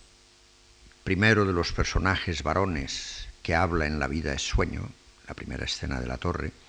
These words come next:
es la única de sus dramatis personae,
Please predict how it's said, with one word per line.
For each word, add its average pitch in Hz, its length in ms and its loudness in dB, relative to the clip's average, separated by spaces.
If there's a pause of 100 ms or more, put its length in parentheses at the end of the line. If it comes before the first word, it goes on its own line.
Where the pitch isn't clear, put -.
(1000)
es - 560 8 (220)
la 85 160 0
única 107 800 4
de 80 80 -2
sus - 320 -4
dramatis 87 480 0
personae, 73 640 -4